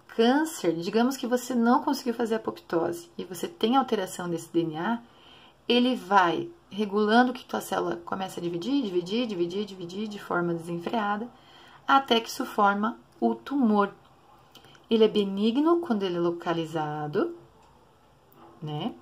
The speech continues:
E ele é maligno quando tem a metástase, que é quando espalha para outros locais. Então, veja, ah, mutações.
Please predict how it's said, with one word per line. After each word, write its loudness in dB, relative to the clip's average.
E -4
ele 0
é -2
maligno 2
quando 0
tem -6
a 0
metástase, 0
que -14
é -12
quando -10
espalha -4
para -6
outros -8
locais. -8
Então, 6
veja, 4
ah, 4
mutações. -2